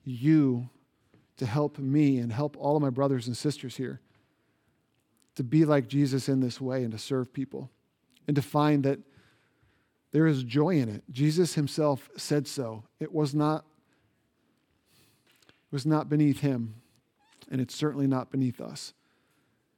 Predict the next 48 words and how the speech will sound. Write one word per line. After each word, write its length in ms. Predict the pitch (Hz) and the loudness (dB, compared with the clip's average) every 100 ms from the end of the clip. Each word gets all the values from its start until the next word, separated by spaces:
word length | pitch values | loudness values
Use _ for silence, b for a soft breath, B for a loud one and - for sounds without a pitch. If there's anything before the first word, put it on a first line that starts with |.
| _ _ _ _ _ _ _ _ _ _ | _ _ _ _ _ _ _ _ _ _
But 100 | 143 | 2
I 60 | 151 | 4
need 180 | 156 | 4
you 60 | 143 | 4
to 60 | 135 | 2
recalibrate 560 | 143 156 139 123 127 | 2 2 0 0 -2
my 120 | 123 | -4
heart 340 | 113 135 131 - b b b b b _ _ _ _ _ _ _ _ _ _ _ _ - | -4 -2 -4 -6 b b b b b _ _ _ _ _ _ _ _ _ _ _ _ -10
and 80 | 123 | -4
the 40 | |
hearts 220 | 123 131 | -2 -2
of 100 | 131 | -2
everyone 320 | 135 127 120 120 | -2 0 -2 -2
here, 320 | 123 143 139 | 0 2 2
because 300 | 127 131 117 | 0 -4 -2
we 140 | 143 | 0
want 100 | 143 | 2
to 60 | 120 | 2
do 120 | 135 | 0
this 140 | 127 | -2
for 160 | - - | -4 -6
you 360 | 127 139 143 120 | 0 2 2 0
so 160 | - | -2
that 120 | 127 | -2
we 80 | 135 | -4
can 140 | 135 131 | -4 -4
make 160 | 127 | -4
a 40 | 117 | -6
difference 540 | 107 139 - 127 - | -4 -6 -4 -6 -8
for 180 | - 131 | -10 -6
you 300 | 123 135 139 _ _ _ _ _ _ _ _ _ _ | -6 -6 -10 _ _ _ _ _ _ _ _ _ _
and 120 | 127 | -6
find 380 | 127 139 135 139 | -4 0 2 2
that 100 | 131 | 0
living 340 | 131 151 156 143 | 2 2 2 0
for 140 | - | -2
you 260 | 131 139 131 | 0 2 2
is 100 | 120 | 0
the 80 | 135 | -2
most 240 | 123 117 | -4 -4
satisfying, 640 | 151 139 127 - 135 131 | -2 -2 -2 -4 -4 -2
wonderful, 360 | 127 139 127 135 | -2 -2 -4 -8
fulfilling 460 | - 120 143 131 127 | -10 -8 -4 -4 -4
life 220 | 127 127 | -6 -8
we 80 | 120 | -10
could 140 | 123 | -12
possibly 540 | - 139 120 135 - | -10 -10 -8 -10 -10
live. 320 | 71 73 143 | -10 -10 -10